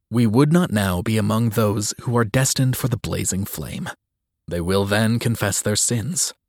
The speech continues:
but far will be forgiveness from the companions of the blazing fire.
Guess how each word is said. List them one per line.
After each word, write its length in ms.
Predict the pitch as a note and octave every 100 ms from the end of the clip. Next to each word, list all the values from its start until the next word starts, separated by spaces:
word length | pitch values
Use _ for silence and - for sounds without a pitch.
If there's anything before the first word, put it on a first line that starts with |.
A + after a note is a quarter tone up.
| _
but 160 | G#2+ A2+
far 420 | - A#2+ B2 C3+
will 220 | B2+ C3
be 160 | A2+ G2
forgiveness 800 | - G#2+ D#2 C#2 - - - -
from 180 | - F#2
the 80 | F#2
companions 720 | - G2+ - G2+ F#2+ F2+ F2+
of 140 | -
the 80 | -
blazing 400 | - E2+ E2+ E2
fire. 520 | - F2 D#2+ - -